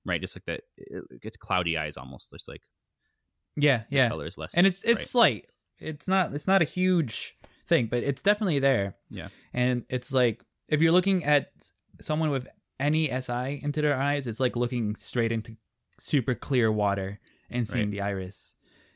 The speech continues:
Speaker 2: If you're looking at someone with N I S E, it's like the slightest bit of cloudiness in the water.
Speaker 1: Yeah. And then N F Js should have low labial mental creases or, or, uh, lower than average, you know.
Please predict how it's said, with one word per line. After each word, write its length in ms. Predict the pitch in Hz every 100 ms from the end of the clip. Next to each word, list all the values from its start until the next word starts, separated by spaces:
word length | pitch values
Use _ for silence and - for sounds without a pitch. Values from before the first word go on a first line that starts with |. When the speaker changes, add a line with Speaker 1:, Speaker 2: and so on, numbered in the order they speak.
| _
Speaker 2:
If 260 | 117 110 131
you're 140 | 127
looking 240 | 135 139
at 140 | 135 -
someone 200 | 139 127
with 120 | 117
N 140 | 127 131
I 260 | 131 127
S 240 | 113 120 -
E, 240 | 123 127
it's 180 | 120 -
like 300 | 110 101 - - - _ _ _ _ _ _ -
the 80 | 127
slightest 460 | - 147 135 127
bit 100 | -
of 120 | 120 -
cloudiness 580 | 120 107 104 98 -
in 80 | 104
the 60 | 104
water. 340 | 98 95 98 - -
Speaker 1:
Yeah. 220 | 69 90 98 -
And 140 | 120
then 300 | 117 107 95 -
N 100 | 117
F 100 | 107
Js 240 | - 101
should 140 | 98 95
have 240 | 98 92
low 160 | 101 110
labial 260 | 107 101
mental 220 | 98 95 92
creases 500 | 127 123 127 120 -
or, 120 | - _ _ -
or, 220 | 82 82
uh, 180 | 82 82
lower 320 | - 107 98
than 120 | 92 92
average, 480 | 90 90 90 92
you 80 | 95
know. 180 | 87 82